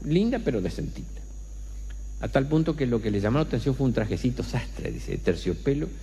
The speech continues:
con unas, unos apliques, una suerte de flores simuladas con unas pieles y unas piedras.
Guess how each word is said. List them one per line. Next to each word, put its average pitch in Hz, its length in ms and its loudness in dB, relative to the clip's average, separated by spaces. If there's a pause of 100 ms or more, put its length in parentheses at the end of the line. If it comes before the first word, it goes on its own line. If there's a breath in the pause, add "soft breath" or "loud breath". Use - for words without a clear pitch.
(200 loud breath)
con 90 200 2
unas, 113 220 4 (360 loud breath)
unos 92 220 2
apliques, 101 580 0 (420 loud breath)
una 95 240 2
suerte 107 340 2
de 71 100 -2
flores 101 440 2
simuladas 87 420 0
con 82 220 -2
unas 90 240 0
pieles 127 420 2 (100)
y 90 100 -2
unas 87 180 0
piedras. 71 520 -2